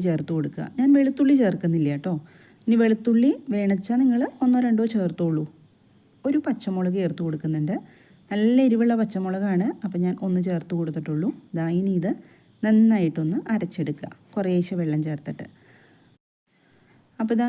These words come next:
നമ്മളെ ചക്കക്കുരു, മാങ്ങയും മുരിങ്ങക്കായൊക്കെ ഇവിടെ നന്നായിട്ട് വെന്ത് കിട്ടിയിട്ടുണ്ട്. വെള്ളം നമ്മൾ ചേർത്ത് കൊടുത്തത് കറക്റ്റ്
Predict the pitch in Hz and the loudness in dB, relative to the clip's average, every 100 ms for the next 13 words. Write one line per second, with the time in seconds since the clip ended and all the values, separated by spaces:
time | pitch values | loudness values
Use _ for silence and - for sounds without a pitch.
0 | 233 220 220 262 302 - - 214 208 202 | 2 4 2 0 -6 -10 -8 -6 -4 0
1 | 220 247 233 220 208 214 226 - 214 208 | 2 2 2 2 0 0 -2 -4 -4 -2
2 | 202 202 208 214 214 208 208 214 208 208 | -2 -4 -4 -2 -2 -2 -4 -2 -4 -4
3 | 202 220 220 196 202 285 - - 190 190 | -2 0 0 -2 -4 -6 -6 -10 -4 -2
4 | 185 202 196 196 190 185 233 - - _ | -2 -2 -4 -6 -6 -4 -4 -6 -18 _
5 | _ _ _ _ _ - 226 226 247 233 | _ _ _ _ _ 0 2 2 4 2
6 | 202 208 220 202 190 214 208 180 190 190 | 2 -2 -2 -2 -2 -2 -2 -2 -6 -6
7 | 196 185 185 226 | -6 -6 -4 -4